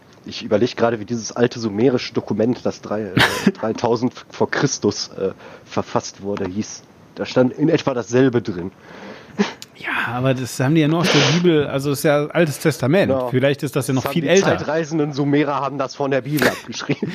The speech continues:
Speaker 1: <laughs>
Speaker 2: Nein, vielleicht ist das ja noch viel älter, Marv. Das ist, kann ja sein, dass das, ähm, äh, dreitausendfünfhundert Jahre, äh, alt ist
Speaker 1: Ja,
Speaker 2: eigentlich.
Speaker 1: v-, vielleicht gibt es auch nur irgendwelche universellen Werte.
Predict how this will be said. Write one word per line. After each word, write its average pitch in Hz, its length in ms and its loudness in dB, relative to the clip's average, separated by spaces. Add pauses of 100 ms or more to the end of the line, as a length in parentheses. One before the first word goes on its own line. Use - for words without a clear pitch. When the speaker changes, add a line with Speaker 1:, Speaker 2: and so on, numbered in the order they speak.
Speaker 1:
<laughs> - 120 -8
Speaker 2:
Nein, 180 240 6
vielleicht 175 300 2
ist 180 140 -2
das 170 140 -4
ja 175 40 0
noch 170 140 -2
viel 190 200 -8
älter, 175 280 0
Marv. 90 340 -10
Das - 180 -6
ist, - 200 -6
kann 170 160 2
ja 170 120 2
sein, 165 280 4
dass 151 160 -2
das, 143 300 2
ähm, 123 400 6 (880)
äh, 117 840 2
dreitausendfünfhundert 147 800 4
Jahre, 95 600 -4
äh, - 20 -10
alt 90 240 -6
ist - 200 -14
Speaker 1:
Ja, 196 180 4
Speaker 2:
eigentlich. 98 120 -8
Speaker 1:
v-, - 460 -4
vielleicht 202 520 -2
gibt - 200 -6
es 214 120 -4
auch 196 180 0
nur 202 100 2
irgendwelche 185 480 2
universellen 175 640 2
Werte. 196 320 -2